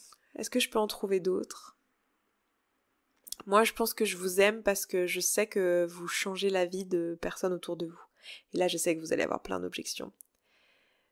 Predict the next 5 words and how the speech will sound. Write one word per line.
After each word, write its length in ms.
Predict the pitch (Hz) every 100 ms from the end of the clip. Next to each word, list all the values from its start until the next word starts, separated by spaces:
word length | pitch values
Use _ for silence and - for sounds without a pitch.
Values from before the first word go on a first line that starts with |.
| _ _ 202
Demandez-vous 760 | 202 208 226 240 214 240 294
juste 520 | 269 214 254 285 - 196
si 320 | - - 226
vous 220 | 196 190
disparaissiez, 1000 | 185 226 - 269 247 226 - 190 196 294